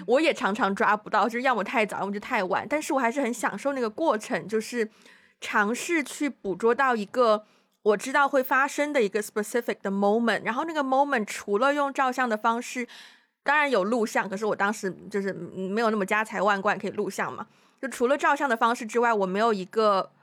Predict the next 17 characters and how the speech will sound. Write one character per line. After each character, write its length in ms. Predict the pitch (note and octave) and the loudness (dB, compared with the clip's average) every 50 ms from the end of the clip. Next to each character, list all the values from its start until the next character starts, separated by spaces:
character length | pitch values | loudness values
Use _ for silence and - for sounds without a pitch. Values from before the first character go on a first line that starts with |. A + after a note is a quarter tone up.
| _ _ | _ _
方 200 | - C4 C#4+ D4 | 0 0 2 2
法 160 | D#4 B3+ - | -2 -4 -2
可 120 | - A#3+ | -2 -2
以 80 | G3+ F#3 | -2 -2
记 280 | - - - C4+ A#3 | -4 -6 -6 -6 -4
录， 220 | G3+ G#3+ A3+ F#3 G#3 | -4 -2 -2 -4 -2
所 160 | - A#3 A#3+ | 2 4 4
以 20 | |
我 160 | C4+ C4+ G#3 F#3 | 4 4 2 2
追 220 | - B3 B3 C4 | 2 2 0 0
求 140 | - C4 F#3 | 0 -2 -2
的 120 | F3 G3 | -2 -4
是 280 | - - A3+ G#3+ G3 - - - - - - _ | -2 0 0 0 0 -2 -8 -18 -20 -20 -16 _
那 200 | D4+ F4 D#4 B3 | -2 0 0 0
件 180 | - A3+ F#3+ | 0 -2 -4
事 160 | G3+ - - F#3+ | -2 -4 -6 -6
情。 300 | F3+ - - A#2 G#2+ | -6 -8 -10 -12 -12